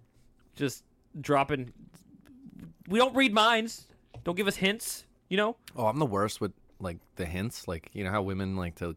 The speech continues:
Speaker 2: give hints and shit, right? Like, "Oh, well, I, like, stuck my butt out towards you while we were cuddling on the couch. That means I wanted to have sex." Like, uh, to be honest, I didn't think about that. I
Speaker 1: I didn't
Speaker 2: was
Speaker 1: even think twice.
Speaker 2: I, no. I
Speaker 1: Or,
Speaker 2: was
Speaker 1: like,
Speaker 2: just
Speaker 1: if
Speaker 2: like,
Speaker 1: you don't
Speaker 2: "Okay."
Speaker 1: like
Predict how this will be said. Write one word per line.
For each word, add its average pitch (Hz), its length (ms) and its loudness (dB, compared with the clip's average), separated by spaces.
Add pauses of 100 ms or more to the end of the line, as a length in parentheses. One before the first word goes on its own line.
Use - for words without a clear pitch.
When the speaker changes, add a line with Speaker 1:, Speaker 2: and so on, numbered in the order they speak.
(120)
Speaker 2:
give 82 180 -6
hints 80 360 -10
and 90 120 -8
shit, 98 280 -6 (180)
right? 85 280 -6
Like, 80 280 -10 (500)
"Oh, 175 220 6
well, 156 180 0
I, 160 80 -2
like, 160 260 -2 (140)
stuck - 320 -2
my 147 80 0
butt 151 240 6
out 135 220 4
towards 120 220 0
you 117 80 0
while 113 100 2
we 117 80 0
were 110 60 -2
cuddling 127 380 0
on 117 120 0
the 107 60 -6
couch. 135 380 0
That 107 80 -6
means 110 280 -4
I 107 60 0
wanted 98 300 -2
to 95 80 -4
have 95 180 -2
sex." 107 360 -6
Like, 90 240 -14
uh, 82 100 -8 (180)
to 78 100 -10
be 80 160 -6
honest, 92 320 -6
I 85 120 -8 (920)
didn't 82 240 -6
think 87 200 -8
about 85 260 -4
that. 78 220 -4
I 90 40 0
Speaker 1:
I - 20 0
didn't 101 60 2
Speaker 2:
was 101 100 0
Speaker 1:
even 92 160 -4
think 98 160 -6
twice. 87 440 -2 (120)
Speaker 2:
I, - 80 2 (340)
no. 98 380 -4 (340)
I 110 100 2
Speaker 1:
Or, - 40 6
Speaker 2:
was 165 100 4
Speaker 1:
like, 170 120 4
Speaker 2:
just 131 100 -4
Speaker 1:
if 175 60 2
Speaker 2:
like, 110 120 2
Speaker 1:
you 185 80 2
don't 190 200 6
Speaker 2:
"Okay." 180 100 -2
Speaker 1:
like 147 440 0